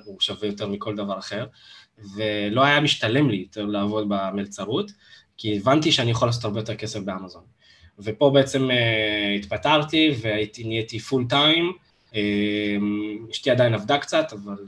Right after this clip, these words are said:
זה, זה עזר, אה, וקיבלנו החלטה עוד יותר, אה, אה, מעניינת, זה ממש, אה, לצלול לזה, אה, פיזית,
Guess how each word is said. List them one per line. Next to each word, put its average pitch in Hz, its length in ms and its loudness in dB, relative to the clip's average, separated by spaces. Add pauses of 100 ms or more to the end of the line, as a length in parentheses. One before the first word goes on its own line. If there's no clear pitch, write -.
(400)
זה, 117 260 -2
זה 110 240 0
עזר, 127 320 2 (560)
אה, 113 260 2
וקיבלנו 139 420 2
החלטה 151 360 0 (100)
עוד 180 200 4
יותר, 147 340 0
אה, 123 40 0 (1160)
אה, 110 140 -6
מעניינת, 180 460 0
זה 135 160 2
ממש, 135 420 2
אה, 143 80 2
לצלול 127 400 -2
לזה, 107 540 -2 (560)
אה, 101 320 -2 (500)
פיזית, 147 440 4